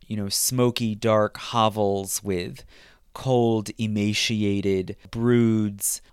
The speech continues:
of children sort of huddled around a hearth fire, grasping at bread.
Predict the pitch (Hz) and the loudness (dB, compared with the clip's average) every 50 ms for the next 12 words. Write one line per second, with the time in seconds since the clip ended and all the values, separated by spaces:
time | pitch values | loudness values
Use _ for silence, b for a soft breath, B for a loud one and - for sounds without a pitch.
0 | b - - 110 107 101 95 - - - - 127 117 110 98 110 107 101 101 98 | b -6 -4 -2 -2 -2 -2 -2 -2 -2 0 2 0 0 0 -2 -2 -2 -2 -2
1 | 95 98 - - - - 117 98 98 - - - - 123 117 113 110 107 113 107 | -4 -8 -8 -8 -6 -6 -4 -4 -6 -6 -8 -4 -2 0 0 2 0 0 0 0
2 | 107 104 104 101 95 101 - - 107 101 - - - - 107 98 95 95 95 92 | 0 2 2 0 0 -2 0 0 0 0 0 -4 -4 -2 0 0 2 2 2 0
3 | 90 90 - 55 110 - - 113 113 107 101 98 95 95 - - - 107 101 98 | 0 0 -2 -4 -8 -10 -10 -4 0 2 2 2 2 0 -2 -4 -2 -4 -4 -4
4 | 95 92 98 101 - - - 113 - 110 107 101 90 87 - - 120 | -4 -6 -6 -8 -12 -14 -16 -10 -2 0 0 2 0 0 -4 -8 -10